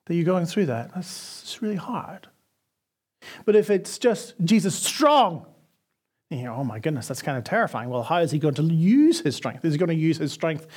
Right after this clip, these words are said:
to be good to me, or is he gonna use his strength, uh, to smite me?"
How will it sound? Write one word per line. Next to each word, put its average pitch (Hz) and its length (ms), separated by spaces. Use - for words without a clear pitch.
to - 80
be 143 120
good 151 300
to 196 80
me, 320 200
or 196 80
is 135 80
he 160 80
gonna 170 140
use 190 220
his 202 120
strength, 214 300
uh, 190 260
to 233 200
smite 196 540
me?" 147 400